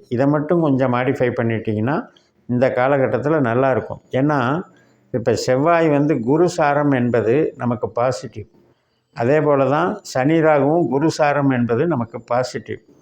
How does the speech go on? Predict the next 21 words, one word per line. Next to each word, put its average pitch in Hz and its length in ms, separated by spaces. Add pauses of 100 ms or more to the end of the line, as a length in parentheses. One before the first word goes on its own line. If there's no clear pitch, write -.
(440)
அதனால 139 720
அந்த 117 220
பாசிட்டிவ் 156 680
வந்து 139 440
திங்கிங் 156 340
வந்து 127 280
நம்மளுடைய 131 800 (440)
அப்ரோச்சிங் 165 600
வந்து 131 300
நல்லா 139 400
போய்கிட்டு 131 360
இருக்கும். 107 280 (640)
But 110 380
எதிர்ப்பு, 170 800 (240)
அ, 139 40
எதிர்ப்பாளர், 143 840 (200)
பழகக்கூடிய 151 600
நபர்கள், 123 640
அவங்க 156 380
வழியா 156 400
பார்க்கும்போது, 123 840